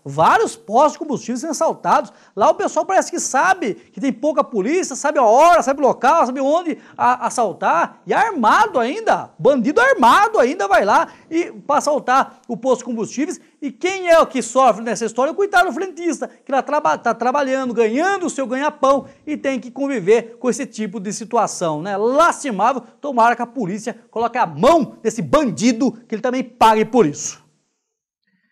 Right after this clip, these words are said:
E vamos pra mais uma informação aqui no do Vale Notícias. Falar pra vocês aí sobre os trabalhadores de uma, de um posto de saúde, né, de uma unidade básica de saúde do bairro Ipiranga, em Avaré, que tão ameaçando paralisar totalmente os serviços.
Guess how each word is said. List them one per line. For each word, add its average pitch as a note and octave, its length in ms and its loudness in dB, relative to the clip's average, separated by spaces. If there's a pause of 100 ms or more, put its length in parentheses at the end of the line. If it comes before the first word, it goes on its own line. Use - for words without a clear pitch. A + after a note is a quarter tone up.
(340)
E F3+ 40 -4
vamos D4 220 4
pra D4 140 4
mais C#4+ 180 4
uma B3+ 140 -2
informação A#3+ 580 2
aqui A#3 140 -4
no A3+ 80 0
do G#3 120 2
Vale G#3 220 4
Notícias. F#3+ 880 0 (220)
Falar C4 240 2
pra C#4+ 100 4
vocês A#3+ 460 2
aí B3 100 2
sobre D4+ 240 -6
os B3 400 -6
trabalhadores D4+ 1160 2 (300)
de D#3 160 -8
uma, G3+ 380 0
de F3 80 -6
um F3+ 80 -8
posto G#3 640 -2
de D#3 260 -8
saúde, F#3 480 -4
né, F3 100 -10
de C#3+ 80 -12
uma D3+ 120 -10
unidade D#3+ 500 -6
básica E3 480 -6
de C#3+ 80 -18
saúde D#3+ 320 -10 (160)
do D3 120 -8
bairro G3+ 240 0
Ipiranga, F#3+ 460 -6
em E3+ 60 -10
Avaré, D#3 600 -4 (480)
que A3+ 200 -8
tão D4+ 200 -8
ameaçando C#4 440 -4
paralisar C#4 440 -2
totalmente D#4 760 -4
os A#3+ 80 -12
serviços. A#3+ 720 -4